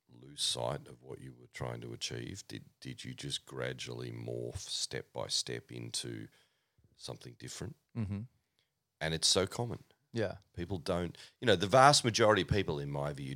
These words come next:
Speaker 1: don't get up every morning and go, "You know what? I'm gonna be a real prick today."
Speaker 2: Mm.
Speaker 1: They don't.
Speaker 2: Yeah, yeah.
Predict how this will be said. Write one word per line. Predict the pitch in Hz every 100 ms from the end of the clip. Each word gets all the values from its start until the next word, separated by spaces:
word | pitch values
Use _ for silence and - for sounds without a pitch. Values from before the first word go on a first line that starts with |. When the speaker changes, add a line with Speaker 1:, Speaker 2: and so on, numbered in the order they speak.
| 69
Speaker 1:
don't | 76 76 73 - _ -
get | 80 82
up | 65 64 71
every | 64
morning | 64 62 62 60
and | 62
go, | 64 65
"You | 62 69
know | 71
what? | 62 73
I'm | 69
gonna | 65 62
be | 58
a |
real | 58 55
prick | - -
today." | - - - _ -
Speaker 2:
Mm. | 123 95 85 _ _ _ _ _ _ _
Speaker 1:
They | 82
don't. | 73 73 57 - _
Speaker 2:
Yeah, | 113 101
yeah. | 92